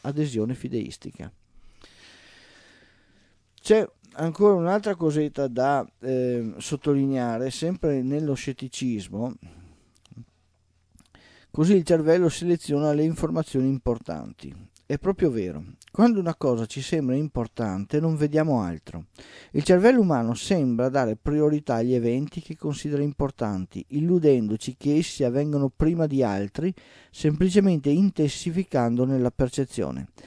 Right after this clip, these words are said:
Ciò significa che, sul piano temporale, l'uomo tende a percepire prima gli eventi cui presta maggiore attenzione. È la conclusione che emerge da uno studio internazionale condotto dall'I R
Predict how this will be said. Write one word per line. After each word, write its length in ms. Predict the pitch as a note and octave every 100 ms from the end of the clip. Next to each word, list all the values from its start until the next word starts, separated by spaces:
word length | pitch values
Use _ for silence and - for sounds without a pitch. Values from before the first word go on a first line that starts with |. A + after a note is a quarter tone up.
| - - _
Ciò 160 | - F#3+
significa 540 | - A#3+ C4 A#3+ E3+
che, 260 | - A#2 F2
sul 260 | - - C#3
piano 280 | - G3+ D3
temporale, 800 | C3 B2 B2+ A2+ A2 F#2 A2 - _
l'uomo 420 | C3+ D3+ F#3+ F#3
tende 360 | - D#3 A#2+ A#2
a 60 | B2
percepire 640 | D3+ D3+ - - D3+ A#2+
prima 420 | - G#3 C4 D3
gli 140 | B2+ A#2+
eventi 460 | B2+ C#3 A#2+ D3+
cui 180 | - B2
presta 320 | - C#3 -
maggiore 320 | A#2+ A#2+ B2+
attenzione. 720 | A#2 C#3 D3 - F#2 G1+ F2+ - _ _ - - - - -
È 60 | -
la 140 | E3+
conclusione 640 | F#3 A3+ G#3 G#3 F3+ C#3+ B2+
che 100 | D#3+
emerge 460 | D#3 C3 A2+ A2
da 80 | B2+
uno 120 | D3+
studio 300 | D3+ - G3
internazionale 1040 | D#3+ E3+ D3+ C3+ C3 - B2 A2 G2+ A2+ - _
condotto 460 | - C3+ C#3+ E3+ D#3+
dall'I 320 | C3 B2 C3
R 280 | C#3+ C#3